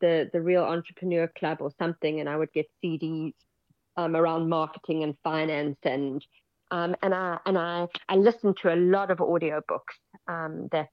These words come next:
that keep me inspired and give me skills and tools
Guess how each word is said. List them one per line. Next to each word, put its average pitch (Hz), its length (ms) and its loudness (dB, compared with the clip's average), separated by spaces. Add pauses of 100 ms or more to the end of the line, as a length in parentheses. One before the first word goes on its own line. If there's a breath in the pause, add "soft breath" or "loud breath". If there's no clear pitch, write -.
(140)
that 160 220 -4
keep 170 220 -6
me 160 140 0
inspired 147 760 -2 (120)
and 147 380 -4 (760)
give 202 180 6
me 170 320 6 (160)
skills 180 420 6 (100)
and 175 200 2
tools 147 500 2